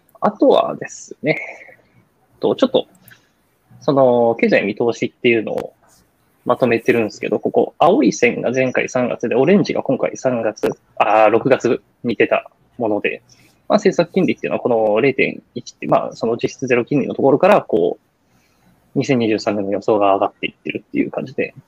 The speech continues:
あともう一個面白そうだな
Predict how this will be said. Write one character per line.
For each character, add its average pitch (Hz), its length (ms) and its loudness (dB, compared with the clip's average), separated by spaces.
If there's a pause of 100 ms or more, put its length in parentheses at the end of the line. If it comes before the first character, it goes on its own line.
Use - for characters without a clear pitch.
(160)
あ 196 140 4
と - 100 2
も 156 120 4
う 247 40 8
一 269 60 0
個 - 400 2 (280)
面 139 140 -2
白 143 460 4
そ 135 280 2
う - 40 -2
だ - 80 0
な 113 140 -4